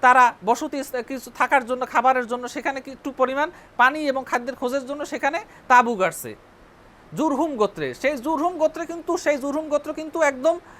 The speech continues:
খাঁটি মক্কার একদম আদি অধিবাসী। আদি অধিবাসী এই যে এই জুরহুম গোত্রের মেয়ের সাথেই ইসমাইল আল-, ইসমাইল আলাইহিস সালামের বিবাহ হয়েছে,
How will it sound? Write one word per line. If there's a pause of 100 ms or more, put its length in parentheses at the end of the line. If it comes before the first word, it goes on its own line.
(220)
খাঁটি (100)
মক্কার
একদম
আদি
অধিবাসী। (840)
আদি
অধিবাসী
এই
যে
এই
জুরহুম
গোত্রের
মেয়ের
সাথেই
ইসমাইল
আল-,
ইসমাইল
আলাইহিস
সালামের
বিবাহ
হয়েছে,